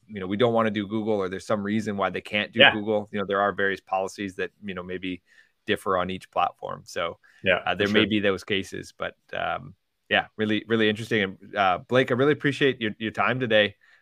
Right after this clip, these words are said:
Speaker 1: Uh, it
Speaker 2: Yeah,
Speaker 1: was
Speaker 2: no
Speaker 1: great
Speaker 2: problem.
Speaker 1: to chat with you. Uh, where can, uh, where can people find you, connect with you, maybe on, on LinkedIn or if you're on Twitter or somewhere else?
Speaker 2: Um, I, yeah, I'm on LinkedIn. I believe my LinkedIn is, well, it's just my name, Blake Bauer. Um, my ad is, like, Blake C Bauer.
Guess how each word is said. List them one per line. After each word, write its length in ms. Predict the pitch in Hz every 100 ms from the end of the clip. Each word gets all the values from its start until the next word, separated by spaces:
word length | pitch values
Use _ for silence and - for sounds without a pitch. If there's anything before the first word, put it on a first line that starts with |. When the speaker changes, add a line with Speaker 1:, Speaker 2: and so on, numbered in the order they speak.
| -
Speaker 1:
Uh, 40 | 92
it 40 |
Speaker 2:
Yeah, 40 | 110
Speaker 1:
was 60 |
Speaker 2:
no 40 | 95
Speaker 1:
great 100 | 113
Speaker 2:
problem. 140 | 90
Speaker 1:
to 60 | 82
chat 180 | 104 101
with 160 | 117
you. 280 | 113 104 104 _ _ _ _
Uh, 300 | - 101 95
where 320 | - 110 135 160
can, 340 | 185 160 143
uh, 280 | 131 120 113
where 120 | 123
can 140 | 139 135
people 240 | 127 123
find 400 | - 104 101 120
you, 120 | 113
connect 340 | - 98 107 123
with 120 | -
you, 160 | 98 90
maybe 300 | 98 95 95
on, 220 | 92 90
on 140 | 90
LinkedIn 480 | 95 120 123 127 120
or 80 | 95
if 80 | 95
you're 140 | 98
on 120 | 92
Twitter 340 | 92 117 110 104
or 60 |
somewhere 280 | 92 98 98
else? 280 | 98 107 - _ _ _ _ -
Speaker 2:
Um, 960 | 127 127 131 135 131 131 135 131 131 123
I, 160 | 120 127
yeah, 160 | 131
I'm 100 | 120
on 140 | 156 151
LinkedIn. 560 | 135 143 123 117 139
I 140 | 101 101
believe 320 | 110 113 117
my 100 | 110
LinkedIn 380 | 104 107 110 98
is, 360 | 95 90 - 82
well, 120 | 98
it's 140 | 95
just 140 | - 110
my 80 | 101
name, 180 | 101
Blake 240 | 101 101 98
Bauer. 500 | 92 92 107 117 -
Um, 320 | 90 85 85
my 140 | 87 90
ad 240 | 95 92
is, 100 | 92
like, 160 | 90 85
Blake 320 | 95 90 -
C 300 | - - 98
Bauer. 460 | 82 85 90 104